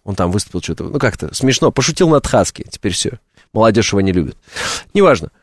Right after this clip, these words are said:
Вот его назначили на Первом канале, там, вести программу, да, дали программу. Там, вечернюю программу развлекательную на Первом канале будет вести еврей. <laughs> Ну, там,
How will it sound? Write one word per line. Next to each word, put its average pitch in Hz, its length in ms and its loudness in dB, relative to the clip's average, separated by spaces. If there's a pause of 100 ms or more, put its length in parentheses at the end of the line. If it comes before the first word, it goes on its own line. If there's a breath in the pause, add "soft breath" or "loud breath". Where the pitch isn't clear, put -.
(200)
Вот 113 160 0
его 143 140 6
назначили 151 460 2
на 110 100 2
Первом 110 220 0
канале, 165 260 4
там, 95 140 -2
вести 98 240 -2
программу, 95 500 0
да, 110 140 0
дали 117 160 4
программу. 85 440 -4
Там, - 120 -6 (120)
вечернюю 123 600 2
программу 165 500 2
развлекательную 127 520 0
на - 40 -2
Первом 98 160 -2
канале 143 320 4
будет 117 220 2
вести 117 280 0
еврей. 92 460 0 (960)
<laughs> 185 340 4
Ну, 214 120 4
там, 156 180 4